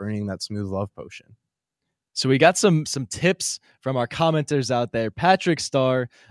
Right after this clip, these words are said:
Speaker 2: uh, he said, "Let's do P V P. I don't know how to do that, but if you tell me in the comments, we can run it."
Speaker 1: Let's do P V P. That's
Speaker 2: Um,
Speaker 1: hype.
Speaker 2: yeah. So Patrick says, "Dusk should be in the back, uh, and the plant should be in the front because it's a tank." All right,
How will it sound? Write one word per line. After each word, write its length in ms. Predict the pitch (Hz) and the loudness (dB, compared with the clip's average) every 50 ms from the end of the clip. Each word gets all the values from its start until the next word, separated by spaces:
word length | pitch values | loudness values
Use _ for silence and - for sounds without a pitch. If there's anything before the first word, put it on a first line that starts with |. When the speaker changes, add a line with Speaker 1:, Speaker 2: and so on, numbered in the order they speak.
| _ - | _ -6
Speaker 2:
uh, 180 | 113 113 117 113 | -4 -2 -2 -2
he 160 | 123 143 165 | -2 -4 -4
said, 340 | 151 - 165 160 151 143 123 | -4 0 2 2 2 2 2
"Let's 200 | 131 151 156 - | 0 0 0 -2
do 120 | 190 185 | -4 -4
P 140 | - 160 170 | -2 -2 -2
V 160 | 151 165 151 | -2 -2 -2
P. 340 | - 151 160 170 185 190 - _ _ _ _ - | -2 -2 -2 -2 -2 -4 -8 _ _ _ _ -6
I 140 | 113 120 | -4 -2
don't 80 | 135 143 | -2 0
know 120 | 143 143 | 0 0
how 120 | 139 160 160 | 2 2 0
to 80 | 151 | 0
do 120 | 131 139 147 | 0 0 2
that, 120 | 170 180 | 2 2
but 100 | 151 143 | 0 -2
if 80 | 131 - | -4 -4
you 80 | 123 | -6
tell 200 | 113 - 156 147 | -4 -2 -2 -2
me 80 | 156 151 | -2 -2
in 60 | 143 | -4
the 60 | 135 | -4
comments, 460 | 127 - 139 135 139 151 165 - - - - | -2 -2 -2 -2 -2 -2 -4 -6 -8 -12 -10
we 160 | - 113 117 | -8 -8 -6
can 120 | - 117 | -4 -4
run 160 | 110 113 117 139 | -2 -2 -2 -2
it." 160 | 165 - - _ | -2 -4 -6 _
Speaker 1:
Let's 200 | - 107 - - | -18 -20 -16 -14
do 120 | - 131 127 | -14 -14 -14
P 140 | - - 139 | -10 -6 -2
V 0 | |
P. 0 | |
That's 720 | 131 127 123 123 123 123 123 120 120 120 120 120 117 120 | 0 2 2 2 2 0 0 0 -2 -2 -4 -4 -6 -8
Speaker 2:
Um, 60 | 117 | -10
Speaker 1:
hype. 260 | 113 107 98 95 90 _ _ | -14 -16 -16 -18 -20 _ _
Speaker 2:
yeah. 320 | 120 123 123 117 110 107 | -2 0 0 0 0 -2
So 400 | 85 - - 135 135 135 131 123 - _ _ _ _ _ _ _ _ _ _ _ | -6 -4 0 2 2 2 2 -2 -4 _ _ _ _ _ _ _ _ _ _ _
Patrick 360 | - 170 170 170 - 180 165 - | 2 2 2 4 2 0 -2 -2
says, 480 | - - 165 156 151 151 143 120 113 110 101 98 _ | 0 2 4 4 4 4 2 0 -6 -14 -20 _ _
"Dusk 360 | - 123 143 175 - - - | -4 -4 -4 -4 -6 -10 -14
should 280 | - - - 165 151 127 | -12 -8 -8 -8 -6 -4
be 320 | 135 139 135 131 135 - | -4 -4 -2 -4 -4 -6
in 140 | - 117 110 | -8 -8 -10
the 80 | 104 | -10
back, 560 | 92 85 - 117 127 135 151 170 - _ _ _ _ _ _ _ _ - | -10 -8 -4 -2 -2 0 -2 -4 -6 _ _ _ _ _ _ _ _ -10
uh, 220 | 117 117 120 120 113 | -6 -6 -4 -4 -4
and 140 | 127 117 113 | -6 -6 -8
the 80 | 107 | -8
plant 500 | - - - - 135 135 143 151 135 - | -10 -12 -12 -8 -6 -6 -6 -6 -8 -10
should 220 | - - 135 123 104 | -14 -16 -16 -14 -10
be 180 | 120 120 120 120 - | -10 -10 -10 -10 -10
in 140 | 113 110 110 | -12 -10 -10
the 80 | 104 | -12
front 380 | - - - 113 107 98 92 - _ | -12 -12 -12 -12 -12 -12 -12 -16 _
because 440 | - 101 - 107 104 101 90 - - - | -20 -16 -12 -10 -10 -10 -10 -12 -14 -14
it's 240 | 107 104 - - - - | -14 -12 -12 -14 -16 -16
a 60 | 98 | -18
tank." 440 | - - - 113 104 95 - _ _ _ _ _ _ _ | -16 -14 -12 -12 -12 -14 -16 _ _ _ _ _ _ _
All 100 | - 104 | -10 -8
right, 160 | 104 98 95 | -8 -8 -8